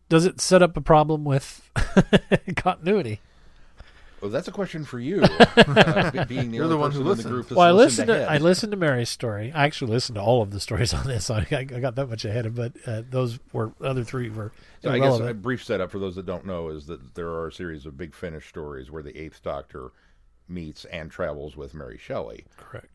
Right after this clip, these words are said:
Speaker 2: Including one called the Silver Turk, which is a Cyberman <laughs> story.
Speaker 1: Right. And, and so the, the Mary story, which I did listen to, is the encounter. It's the same night. It's the haunting of,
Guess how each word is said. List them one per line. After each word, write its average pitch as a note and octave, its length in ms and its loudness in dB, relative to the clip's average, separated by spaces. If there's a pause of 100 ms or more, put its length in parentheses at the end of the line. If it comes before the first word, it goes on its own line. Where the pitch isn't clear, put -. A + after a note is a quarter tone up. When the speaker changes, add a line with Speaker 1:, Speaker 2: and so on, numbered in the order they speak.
Speaker 2:
Including E2+ 680 -12
one E2 240 -12
called D2+ 260 -14
the B1+ 80 -20
Silver C2 300 -16
Turk, - 480 -12
which - 400 -16
is A1 240 -20
a - 20 -20
Cyberman F2 400 -10
<laughs> - 60 -20
story. C3 220 -2
Speaker 1:
Right. B2+ 340 6
And, C#3 160 -4
and D3+ 300 -4 (400)
so E3+ 480 6
the, D3+ 280 0
the C#3+ 440 -2
Mary F3+ 280 2
story, C3+ 360 2
which B2+ 200 -2
I C3 60 -2
did C#3+ 140 -2
listen C3 320 -2
to, A#2+ 480 0
is A#2+ 580 2
the C3 420 2
encounter. C3+ 600 0
It's A2+ 220 -2
the A#2 80 -10
same C3 340 -2
night. A#2 420 2
It's - 280 -6
the B2 180 -4
haunting B2+ 380 -4
of, B2 180 -4